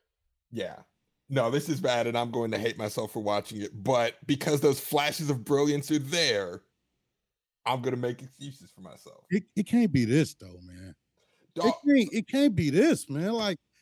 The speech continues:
Speaker 2: the fact that they did, they did such an injustice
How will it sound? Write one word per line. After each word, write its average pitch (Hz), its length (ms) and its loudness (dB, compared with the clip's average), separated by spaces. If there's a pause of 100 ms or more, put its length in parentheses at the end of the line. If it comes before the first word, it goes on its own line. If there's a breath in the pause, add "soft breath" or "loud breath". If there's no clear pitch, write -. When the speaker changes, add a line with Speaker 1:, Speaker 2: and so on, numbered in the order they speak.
(240 soft breath)
Speaker 2:
the 214 80 -2
fact 247 380 -4
that 196 160 -6
they 190 180 -2
did, 170 420 0 (420)
they - 120 0
did 196 380 0
such - 720 -10
an 156 220 -6
injustice 127 1000 -8